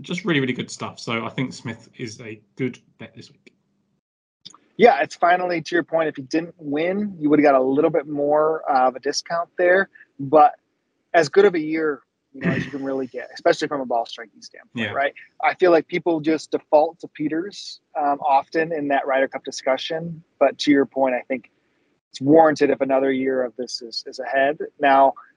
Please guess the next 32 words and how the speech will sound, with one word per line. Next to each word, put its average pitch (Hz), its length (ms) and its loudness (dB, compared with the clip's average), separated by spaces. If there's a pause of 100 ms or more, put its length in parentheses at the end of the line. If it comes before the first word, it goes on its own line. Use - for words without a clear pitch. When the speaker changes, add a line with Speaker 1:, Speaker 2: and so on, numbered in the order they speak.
(200)
Speaker 2:
uh, 135 380 4
I'll, 151 260 -2
I'll 165 80 0
touch 180 240 -2
on 175 100 2
Alex 151 260 2
Noren, 135 200 -6
right? 123 180 -8
Coming 139 220 -4
off 135 80 -6
a 135 60 -20
fourth 143 260 -6
place 139 260 -6
last 127 280 -6
week 131 180 -6
on 139 160 -6
the 131 80 -8
P 135 140 -8
G 127 200 -4
A 123 80 0
Tour. 135 440 2 (340)
Um, 131 400 4 (580)
kind 160 300 2
of - 80 2
fits - 280 2
the 151 100 0
mold 143 440 2
of 127 80 -8
somebody 131 520 -8
who, 123 500 -8 (240)
you 127 140 -6
know, 120 320 -2